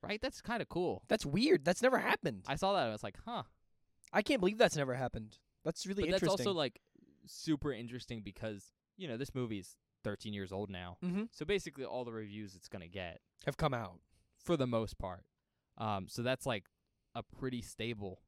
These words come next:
Speaker 1: equal review.
Speaker 2: Yeah, and it's interesting that critics and audiences liked it about the same amount.
Speaker 1: Mm-hmm.
Speaker 2: That's an interesting and weird statistic.
Speaker 1: I like it too.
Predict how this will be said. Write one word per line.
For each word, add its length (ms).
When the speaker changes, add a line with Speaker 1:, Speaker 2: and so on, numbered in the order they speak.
Speaker 1:
equal 320
review. 420
Speaker 2:
Yeah, 280
and 120
it's 120
interesting 420
that 140
critics 380
and 200
audiences 540
liked 240
it 80
about 300
the 80
same 200
amount. 300
Speaker 1:
Mm-hmm. 200
Speaker 2:
That's 180
an 80
interesting 560
and 240
weird 240
statistic. 560
Speaker 1:
I 140
like 220
it 120
too. 180